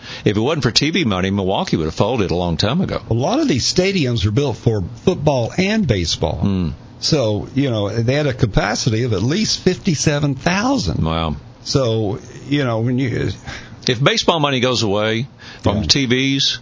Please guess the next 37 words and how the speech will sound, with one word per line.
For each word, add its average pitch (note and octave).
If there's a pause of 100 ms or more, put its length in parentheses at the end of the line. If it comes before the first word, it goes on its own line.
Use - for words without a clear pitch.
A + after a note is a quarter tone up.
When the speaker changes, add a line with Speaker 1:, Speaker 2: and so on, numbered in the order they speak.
(200)
Speaker 2:
Mm-hmm. B2
Speaker 1:
uh, G#2
T C3
V B2+
money, B2 (460)
uh, G#2+
they G#2
would C3
be A#2
in G#2+
trouble. G#2+ (240)
Because C3+
let's A3
say, F3+ (540)
you -
know, A#2
even E3
if B2
it's -
with A2+
streaming, B2
you G2
know, G2
teams A#3
can B2
start G#2+
streaming C3
their F#2+
own D3+
games, F2 (1120)
uh, F#2+
if F#2+
they G2
wanted A#2
to. G2+
It's, F3
it's, D3+